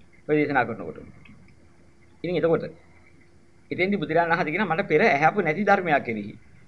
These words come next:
පෙර නොදැනුණු ධර්මයක් කෙරෙහි මට මේ, මේ දුකයි කියලා දැනුණා. ඇයි ඉතර කල් එක දැකලා හිටියේ නෑ. එහෙනම් ඉතර කල් දැකලා තියෙන එක සැපක් කියලානේ. ඉතින් කොහෙද අපිට පෙන්නලා තියෙන දුක්ඛාර සත්‍ය?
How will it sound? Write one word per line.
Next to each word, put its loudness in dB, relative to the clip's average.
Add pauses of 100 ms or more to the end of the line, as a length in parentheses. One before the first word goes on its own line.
(140)
පෙර 0
නොදැනුණු 2
ධර්මයක් 2
කෙරෙහි -2
මට 0
මේ, 2
මේ -2
දුකයි 0
කියලා -2
දැනුණා. -2 (1000)
ඇයි 2
ඉතර 2
කල් 2
එක 0
දැකලා 0
හිටියේ -4
නෑ. -8 (1600)
එහෙනම් 4
ඉතර 0
කල් 4
දැකලා 0
තියෙන -2
එක 0
සැපක් 0
කියලානේ. -10 (2250)
ඉතින් -10
කොහෙද 0
අපිට 0
පෙන්නලා -2
තියෙන -6
දුක්ඛාර 0
සත්‍ය? -8